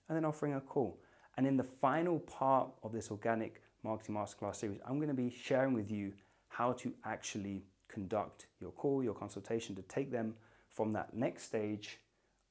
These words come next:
on to a call to, to become a client. But in the next episode of this series, we're gonna be diving into leadership and community, how to build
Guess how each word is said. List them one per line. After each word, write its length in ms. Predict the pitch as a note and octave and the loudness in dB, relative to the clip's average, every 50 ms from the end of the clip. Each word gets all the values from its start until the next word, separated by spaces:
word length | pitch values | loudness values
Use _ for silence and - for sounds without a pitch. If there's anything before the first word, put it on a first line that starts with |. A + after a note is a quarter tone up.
| _ _ _ - | _ _ _ 0
on 360 | A2+ A#2+ A#2+ A#2 A#2 A#2 A#2 A#2 - | 2 2 4 4 2 0 -2 -6 -10
to 320 | - - - A2+ G#2 G2 - - | -8 -2 0 0 0 0 -2 -6
a 100 | G2 F#2+ | -12 -10
call 400 | - - - C3+ B2+ A#2+ A#2+ B2 | -6 0 2 2 2 2 0 -4
to, 220 | - - G#2+ G2 G#2 - - - | -6 -8 -8 -8 -8 -12 -18 -14
to 80 | - G2 | -10 -8
become 300 | G2+ G2 - - F#2+ F#2+ | -8 -8 -8 -8 -8 -8
a 40 | |
client. 340 | - - - G#2+ F#2 F2 - - | -10 -6 -4 -4 -4 -4 -4 -4
But 100 | A#2 G#2+ | -4 -2
in 120 | G2+ A#2 | -2 -2
the 80 | A2+ G#2+ | 0 2
next 500 | A2+ B2 E3+ F#3+ - - - - - - - - - _ _ _ _ _ _ | 4 4 4 4 2 0 -4 -6 -6 -8 -14 -20 -20 _ _ _ _ _ _
episode 500 | C#3+ D3 C#3+ C3+ B2+ - - B2 A2+ A2 | 4 4 4 4 0 4 6 6 6 6
of 140 | G#2 G2 A2 | 4 2 4
this 200 | D3 D3+ - - | 2 2 2 2
series, 340 | - C3 B2 B2 A#2 A2+ A#2 | 2 2 4 4 2 2 2
we're 160 | A#2 B2+ C3 | 2 4 4
gonna 140 | C3 C3 B2 | 4 2 0
be 80 | A#2 | 0
diving 320 | A2 - A2+ A2+ A2+ A#2 A2 | 2 2 2 2 4 2 -2
into 220 | G#2+ G#2 - - | -2 -4 -6 -6
leadership 420 | G2 G#2 A2+ A2 G#2+ - A2 - G#2+ | -2 -2 -2 -2 -2 -4 -6 -6 -6
and 100 | G2+ G2 | -8 -8
community, 480 | - G2+ A2+ B2+ A#2+ B2 A#2+ - A#2 | -4 -2 -2 -2 -2 -2 -4 -4 -6
how 280 | G#2+ - - C3+ C3+ C3+ | -4 -2 0 0 0 0
to 160 | - - C3+ | 0 -2 -2
build 560 | A2+ F#2 F2+ - - C3 C3 B2+ A#2+ A#2+ A2+ | -2 -2 -4 0 2 2 4 4 2 0 -2